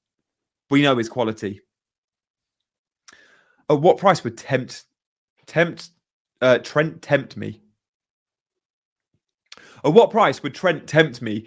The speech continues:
Try saying that out loud. Uh, first time. At what price would Trent tempt me? I can't say that. Uh, if, the problem with Trent isn't actually his price. It's the fact Tsimikas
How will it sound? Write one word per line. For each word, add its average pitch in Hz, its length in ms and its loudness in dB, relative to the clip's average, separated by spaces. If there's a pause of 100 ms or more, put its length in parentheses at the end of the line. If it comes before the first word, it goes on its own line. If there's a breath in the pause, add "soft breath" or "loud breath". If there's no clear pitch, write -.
(120)
Try 220 220 2
saying 208 280 2
that 190 140 2
out 139 160 0
loud. 113 320 -2 (420 loud breath)
Uh, 135 380 6
first 151 360 4
time. 120 280 0
At 131 100 -2
what 175 220 0
price 175 340 2
would 120 140 -4
Trent 135 340 -4
tempt 139 380 -6
me? 107 240 -10 (320 soft breath)
I 135 80 -4
can't 110 260 -6
say 147 160 -4
that. 104 240 -6 (320 soft breath)
Uh, 147 500 8 (200)
if, - 680 -4 (840)
the - 60 -4
problem 240 260 4
with 220 120 0
Trent 123 440 0
isn't 151 200 0
actually 135 340 -2
his 120 160 -2
price. 123 440 -2 (520 soft breath)
It's 135 120 -6
the 139 80 -6
fact - 220 2
Tsimikas 131 760 -4